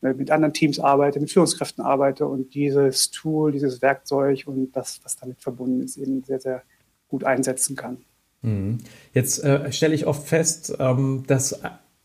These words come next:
Speaker 2: Retrospektiven sehr unterschiedlich gelebt werden von Scrum Mastern, von agilen Coaches.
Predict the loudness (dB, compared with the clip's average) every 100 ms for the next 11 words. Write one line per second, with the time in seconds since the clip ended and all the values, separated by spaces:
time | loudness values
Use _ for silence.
0 | _ 0 0 2 2 4 6 6 6 6
1 | 4 2 0 2 4 4 2 2 4 4
2 | 2 -4 -10 -4 0 0 0 -6 -2 0
3 | 2 0 0 0 -2 0 -2 -2 -4 -2
4 | -2 -2 -2 -2 -2 -4 -8 -10